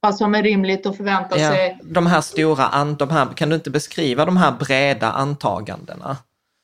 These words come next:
Speaker 1: Eh, de här breda antagandena,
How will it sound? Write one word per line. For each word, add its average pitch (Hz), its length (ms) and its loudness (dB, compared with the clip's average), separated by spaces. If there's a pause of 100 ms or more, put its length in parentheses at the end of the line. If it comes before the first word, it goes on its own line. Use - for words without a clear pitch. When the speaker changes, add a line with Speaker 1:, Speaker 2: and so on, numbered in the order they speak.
(640)
Speaker 1:
Eh, 170 560 2
de 247 200 6
här 277 180 2
breda 277 300 2
antagandena, 190 1080 0